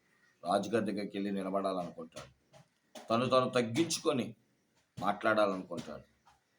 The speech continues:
గోనె పట్ట ఆత్మీయ జీవితంలో తగ్గింపు చూపిస్తుంది. ఈరోజు మనం ఏమి గోనె పట్టలు బూడిదలు వేసుకొని ఉపవాసాలు చేయక్కల్లా. ఉపవాసం చేసేవారు తగ్గింపు కలిగి,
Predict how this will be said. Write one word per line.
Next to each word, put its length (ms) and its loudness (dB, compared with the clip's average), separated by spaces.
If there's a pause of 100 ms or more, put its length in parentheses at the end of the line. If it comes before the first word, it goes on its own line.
(220)
గోనె 180 4
పట్ట 300 2 (1040)
ఆత్మీయ 420 2
జీవితంలో 340 0
తగ్గింపు 500 -4
చూపిస్తుంది. 680 -10 (1040)
ఈరోజు 260 4
మనం 220 2
ఏమి 180 0
గోనె 260 0
పట్టలు 360 0
బూడిదలు 380 0
వేసుకొని 380 -2
ఉపవాసాలు 460 0
చేయక్కల్లా. 560 -2 (880)
ఉపవాసం 540 4
చేసేవారు 920 2 (720)
తగ్గింపు 580 0
కలిగి, 540 0